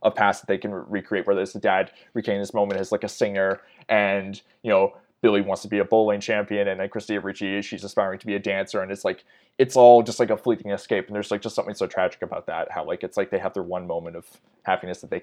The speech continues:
that they can't make last. And yeah, all the performances are just, like, so, everyone just, you could easily imagine these characters descending into cartoon,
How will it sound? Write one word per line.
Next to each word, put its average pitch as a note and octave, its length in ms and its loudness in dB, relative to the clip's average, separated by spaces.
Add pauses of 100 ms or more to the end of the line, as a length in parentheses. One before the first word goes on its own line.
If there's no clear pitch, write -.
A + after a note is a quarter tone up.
(100)
that G2 160 0
they F#2 80 -4
can't - 240 -14
make F2 180 -6
last. D#2+ 480 -2 (100)
And G#2 320 -2 (440)
yeah, A2 280 12
all E3+ 140 12
the A3 80 12
performances E3+ 560 8
are C3 80 8
just, B2+ 220 6
like, B2 120 10
so, - 360 8
everyone D3 380 8
just, - 400 -4 (520)
you D#3+ 240 2
could G3 140 8
easily F3 320 8
imagine C3 280 4
these A#2+ 140 0
characters A2+ 580 2 (300)
descending A#2 400 0
into G#2+ 180 -6
cartoon, G#2 640 -4